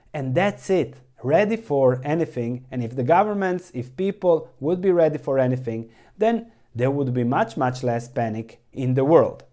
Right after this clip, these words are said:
Now, discussing the stock market crash.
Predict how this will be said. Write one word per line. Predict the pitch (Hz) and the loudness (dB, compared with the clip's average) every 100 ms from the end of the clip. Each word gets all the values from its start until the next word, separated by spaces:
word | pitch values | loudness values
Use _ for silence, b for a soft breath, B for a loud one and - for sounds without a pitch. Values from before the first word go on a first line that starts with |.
| b b b - | b b b 4
Now, | 254 262 | 6 6
discussing | 262 165 - 262 269 226 | 2 -6 0 0 2 -2
the | 185 | -4
stock | - 214 214 | 2 2 2
market | 190 180 185 - | -2 -2 -4 -2
crash. | - 123 101 - | 0 2 0 -10